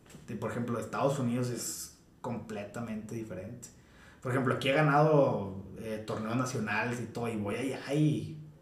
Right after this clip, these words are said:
no manches, veo así competidores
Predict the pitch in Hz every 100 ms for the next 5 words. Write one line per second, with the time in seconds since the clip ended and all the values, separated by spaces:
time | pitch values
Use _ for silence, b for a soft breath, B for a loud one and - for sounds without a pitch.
0 | - b b b - - 98 101 117 135
1 | 113 107 113 127 120 117 117 120 135 123
2 | 120 113 101 104 123 117 -